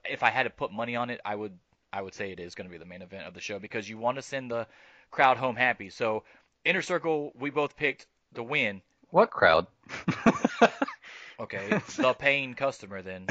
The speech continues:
Speaker 1: to win.
Speaker 2: <laughs>
Speaker 1: You want, you wanna send 'em off happy. You don't want people talking shit about your pay-per-views, and, uh,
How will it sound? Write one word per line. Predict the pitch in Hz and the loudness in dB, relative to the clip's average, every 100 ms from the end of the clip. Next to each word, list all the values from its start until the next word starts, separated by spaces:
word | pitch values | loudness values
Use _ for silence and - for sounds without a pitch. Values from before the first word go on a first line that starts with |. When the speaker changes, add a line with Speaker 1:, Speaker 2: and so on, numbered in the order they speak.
| - 147 | -2 0
Speaker 1:
to | 123 | 4
win. | 135 120 294 - | 4 4 0 0
Speaker 2:
<laughs> | 247 - - - - - _ | -2 2 0 0 -6 -6 _
Speaker 1:
You | 110 127 | -6 2
want, | 160 139 - | 2 0 -10
you | 131 139 | -10 -6
wanna | 156 139 | -4 -4
send | - 143 | -6 -6
'em | 127 | -2
off | 127 120 | -2 0
happy. | 131 120 | 0 -2
You | 113 | -4
don't | 120 | -6
want | 117 113 | -6 -8
people | 113 | -10
talking | 110 107 104 | -6 -6 -6
shit | 113 | -10
about | 98 98 | -6 -8
your | 80 | -8
pay-per-views, | - 95 98 104 90 - | -12 -14 -10 -10 -12 -10
and, | 101 95 95 78 _ _ _ _ _ _ _ - | -10 -10 -14 -20 _ _ _ _ _ _ _ -8
uh, | 104 98 95 92 78 | -4 -2 -4 -6 -8